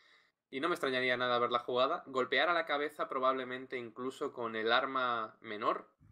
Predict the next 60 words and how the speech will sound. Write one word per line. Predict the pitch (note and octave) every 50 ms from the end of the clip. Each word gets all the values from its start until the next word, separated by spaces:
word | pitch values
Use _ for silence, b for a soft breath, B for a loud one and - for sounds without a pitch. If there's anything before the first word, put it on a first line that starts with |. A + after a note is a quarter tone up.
| - -
con | - - A2 G#2+
el | G2+ A#2
arma | B2+ C3 B2+ A#2+ A2
de | G#2
tres, | G2 B2 C#3 E3 F#3 - - - - _ - - -
porque | - A2+ A2 A2+
no | B2
necesitas | C3+ C3 C3 C3 A#2 - C3+ A#2+ - - -
absorber | C3+ - - - B2 A#2 B2+ B2+ B2+
daño | B2+ B2 A#2+ A#2
del | A2+ G#2+ A2 A2
Draco | A#2 C3 E3 E3
en | D3+ -
cualquier | B2 A#2 - B2 A2 A#2
caso. | - C#3+ - - F#3 -
Lo | - B2
que | A#2+ A2+
quieres | C3+ B2+ B2 B2+
es | A#2
deshacerte | B2 A#2 - A2+ - E3 F3+ F#3 F3
de | D#3+
este | - - C3+
arma, | B2+ C#3 C#3+ D3 -
ponerte | - A2+ B2 D3 F3+ - F3+
el | E3
arma | C#3+ C#3 C3+ B2+
de | B2 A2+ -
cuatro, | G#2+ A2+ A2 - B2 B2 B B B B B -
ir | D3+ E3 F3+
preparando | G3 F#3+ - D#3+ D3+ D3 C#3+ C#3 C3+ - -
armadura | C3 B2+ B2 A#2+ A#2+ C#3+ E3+ E3+ D3
cada | D3 D3+ C3 A2+
turno. | - A2+ A2 B2+ D3+ F#3 b b b b b b b b b _ _
Y | C3+ B2+ B2 B2 A#2+ A#2 A2+ A2+ A2+ A2 G#2+ -
creo | - C#3+ E3 F3+
que | F#3 G3
el | F3+ D3+
gasto | D3+ E3 D#3+ - - E3+
aquí | D3+ - D#3 D#3
de | D3+ D3+
la | C#3 B2+
Justicar | - - D3+ D3 - - E3 D#3+ D#3+ D#3+
no | C#3+ C#3 C3+ C#3+
sería | C#3+ - - D3 C#3+ C#3+
para | - C#3 B2+ A#2+ A#2
nada, | B2 C3 C3+ C#3 C#3+ C#3+ C#3+ C#3 B2+ - -
eh, | - - G#1 G1+ G1+ -
mal | - G#2+ B2+ D3 D#3
pensado. | - A#2+ B2 E3+ D#3+ A#2 A#2
Va | B2 E3
a | G3+ G#3+
decidir | F#3+ - F3 C#3+ C3 A#2+
golpear, | A#2+ A2 G2 F#2+ A#2+ D#3 -
eso | - C#3
significa | - D3+ C#3+ C3 C3+ C3+ B2+
que | B2+
no | B2 C3+
va | E3
a | F3
desarrollar | D#3 - - C3 B2 A#2+ A#2 A2+ A2 A2+